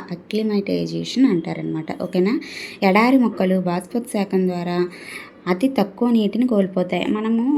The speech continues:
ముందు లెసన్స్‌లో చదువుకున్నాము, మొక్కలు అనేవి మనకి బాష్పోత్సేకం ద్వారా మనకి పత్రాలు అనేవి బాష్పోత్సేకం ద్వారా నీటిని కోల్పోతాయి. నీటిని, నీరి-, నీటిని, నీటి ఆవిరి రూపంలో కోల్పోవడాన్ని, నీటిని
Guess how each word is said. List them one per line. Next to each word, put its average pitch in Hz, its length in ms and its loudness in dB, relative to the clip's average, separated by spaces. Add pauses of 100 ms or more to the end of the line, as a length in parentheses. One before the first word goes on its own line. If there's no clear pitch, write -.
(120)
ముందు 202 240 2
లెసన్స్‌లో 208 460 -4
చదువుకున్నాము, 180 640 -2
మొక్కలు 196 340 -2
అనేవి 185 280 0
మనకి 180 340 -2 (460)
బాష్పోత్సేకం 190 840 0
ద్వారా 180 300 -2 (800)
మనకి 196 460 2 (140)
పత్రాలు 196 560 0 (380)
అనేవి 190 360 4 (420)
బాష్పోత్సేకం 196 760 0
ద్వారా 185 240 0
నీటిని 208 540 2
కోల్పోతాయి. 180 880 2
నీటిని, 202 380 2
నీరి-, 202 460 0
నీటిని, 190 600 2 (200)
నీటి 208 400 0
ఆవిరి 190 380 0
రూపంలో 185 540 -2
కోల్పోవడాన్ని, 180 840 -2
నీటిని 208 420 0